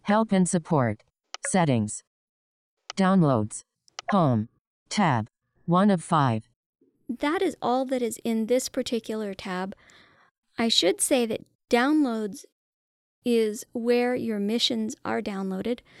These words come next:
Speaker 2: I would definitely encourage you to check out settings. One feature they have that I think is especially nice is when you have finished one mission, it seems to know it and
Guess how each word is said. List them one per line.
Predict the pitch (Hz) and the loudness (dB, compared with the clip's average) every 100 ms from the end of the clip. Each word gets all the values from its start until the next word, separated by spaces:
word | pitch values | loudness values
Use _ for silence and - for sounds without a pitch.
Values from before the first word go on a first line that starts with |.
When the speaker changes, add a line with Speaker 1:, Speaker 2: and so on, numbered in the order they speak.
| - - | -20 -6
Speaker 2:
I | 254 | -2
would | 247 220 | -2 2
definitely | 277 294 349 330 285 | 0 0 -4 0 0
encourage | 240 - 240 254 240 | -2 -2 -2 -2 -2
you | 226 | -8
to | - | -8
check | 233 - 233 254 | -8 -6 -6 -4
out | 220 - - | -6 -8 -8
settings. | - 214 196 202 220 - - _ _ _ | -4 -2 -2 -4 -6 -12 -20 _ _ _
One | - 254 311 | -2 4 4
feature | - 302 - 277 | 2 -2 0 -2
they | 247 240 | -2 -2
have | 233 220 214 | -4 -4 -4
that | 220 | -4
I | 226 | -4
think | 247 226 | -6 -6
is | 220 | -6
especially | 220 - 302 311 285 247 | -6 -6 -4 -4 -4 -4
nice | 226 233 226 - | -2 -4 -6 -8
is | 208 214 220 - - _ _ _ _ _ _ _ | -6 -4 -6 -12 -20 _ _ _ _ _ _ _
when | 220 247 269 294 294 | 0 4 6 4 2
you | 247 269 | -2 -2
have | 277 | -4
finished | - 285 302 277 - | -2 2 2 2 -2
one | 254 254 | -2 0
mission, | 233 254 - 226 233 - _ - | 0 -2 -2 -4 -6 -10 _ -8
it | 220 | -6
seems | - 262 285 269 - | -4 0 0 0 -4
to | 240 | -4
know | 226 240 | -2 -2
it | 208 - _ _ _ _ _ _ | -6 -12 _ _ _ _ _ _
and | 220 226 226 220 | -6 -2 -2 -4